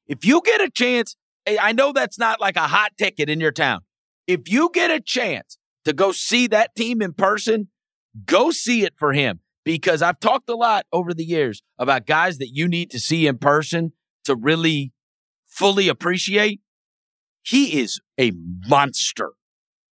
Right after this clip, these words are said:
And he makes guards look so little, and he is so fast, and he is so strong. It's, it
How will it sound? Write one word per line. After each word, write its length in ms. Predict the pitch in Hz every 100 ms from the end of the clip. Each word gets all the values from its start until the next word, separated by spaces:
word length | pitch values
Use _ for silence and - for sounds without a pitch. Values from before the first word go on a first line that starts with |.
| _ _ _
And 500 | - 147 127 110 95 - _ _ _ _ _
he 320 | - 214 247
makes 540 | 220 185 180 135 - - _ _ 131
guards 680 | 147 165 143 123 98 92 - _ _
look 400 | 123 151 151 -
so 560 | - - - - 190 170 233
little, 440 | 190 151 107 87 101 _ _ _ _ -
and 220 | 165 165 -
he 240 | 170 175 151
is 200 | 139 120
so 600 | - - - 180 190 269 -
fast, 520 | 170 98 69 - - _ _ -
and 180 | 151
he 180 | 156 165
is 140 | 143 -
so 440 | - - 165 254
strong. 480 | - - 180 135 85 _ _ _ _ _ _ _ _
It's, 440 | 196 240 - - - _ _ _ _ _ -
it 180 | 269